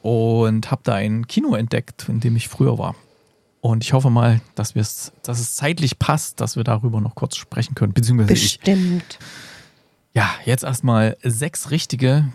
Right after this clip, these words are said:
Speaker 1: Glück ist nichts für Anfänger. Originaltitel Heureux Gagnants, würde ich sagen. Ähm, englischer Originaltitel oder internationaler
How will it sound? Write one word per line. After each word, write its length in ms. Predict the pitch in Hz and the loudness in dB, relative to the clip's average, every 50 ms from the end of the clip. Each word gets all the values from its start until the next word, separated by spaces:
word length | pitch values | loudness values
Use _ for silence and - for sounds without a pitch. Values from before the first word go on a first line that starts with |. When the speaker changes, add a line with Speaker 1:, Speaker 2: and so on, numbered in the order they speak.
| - _ | -8 _
Speaker 1:
Glück 240 | - - 156 190 - | 0 0 0 2 0
ist 160 | - 147 - | -2 -4 -2
nichts 200 | 151 160 - - | -2 -2 -2 -4
für 140 | - - 113 | -6 -6 -4
Anfänger. 480 | 98 123 165 170 - 123 123 127 160 175 143 - _ _ _ _ _ _ _ _ _ _ _ _ - - - | -2 0 0 2 2 2 4 4 4 2 0 -4 _ _ _ _ _ _ _ _ _ _ _ _ -20 -4 0
Originaltitel 880 | 135 123 120 123 123 123 139 147 - 156 139 - 135 135 135 127 127 123 - _ - | 2 2 4 4 4 2 2 2 0 0 0 2 2 2 2 2 0 -2 -4 _ -2
Heureux 680 | 127 127 127 120 120 131 143 151 151 156 147 139 143 - - _ _ _ - 139 135 - _ - | 0 0 2 2 2 2 4 4 4 2 2 0 -2 -6 -12 _ _ _ -6 -4 -4 -4 _ -4
Gagnants, 880 | 127 120 127 120 123 127 127 135 151 175 202 208 - - - - - - | -2 0 2 2 4 4 4 2 2 2 0 0 -2 -6 -10 -12 -8 -6
würde 140 | - 151 151 | -2 -2 -2
ich 100 | 151 - | -2 -2
sagen. 400 | - 147 147 151 151 160 165 151 - - - - - - - - _ _ - | -2 0 2 4 4 4 2 0 -4 -12 -20 -20 -20 -20 -20 -20 _ _ 0
Ähm, 460 | 131 127 127 131 127 127 127 123 - | 2 2 4 4 4 2 2 0 -2
englischer 440 | - - 147 180 196 180 156 - 160 | -2 -2 0 2 2 2 0 0 0
Originaltitel 760 | 139 143 156 - 160 139 143 147 151 156 - 160 147 151 131 | 0 0 0 0 0 2 2 2 0 0 0 -2 -2 0 0
oder 180 | 107 110 117 113 | 0 0 0 2
internationaler 960 | 120 143 147 160 131 127 135 - - - 123 123 120 120 120 117 113 - | 2 2 2 2 2 2 0 -2 -2 0 2 2 2 2 2 0 -2 -4